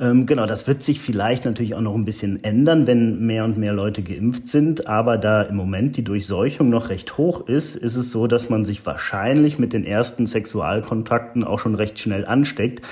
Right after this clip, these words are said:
Natürlich, wenn man jetzt einmal Geschlechtsverkehr hatte, dann, ähm,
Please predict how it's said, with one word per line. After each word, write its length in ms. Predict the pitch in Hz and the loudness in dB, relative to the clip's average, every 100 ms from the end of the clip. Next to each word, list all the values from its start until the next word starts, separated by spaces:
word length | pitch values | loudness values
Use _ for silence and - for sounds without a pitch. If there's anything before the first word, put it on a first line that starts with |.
| - - | -18 -10
Natürlich, 380 | 101 92 127 110 | -6 0 0 0
wenn 80 | 104 | 0
man 100 | 98 | -2
jetzt 240 | 95 87 - | -4 -6 -8
einmal 320 | 104 104 90 | -6 -4 -6
Geschlechtsverkehr 800 | 87 - 117 - 113 - 110 104 | -6 -2 -2 -2 -4 -2 -2 0
hatte, 300 | 107 104 110 | -2 0 0
dann, 340 | 98 92 101 101 | 2 -2 -2 -4
ähm, 220 | 90 92 | -6 -8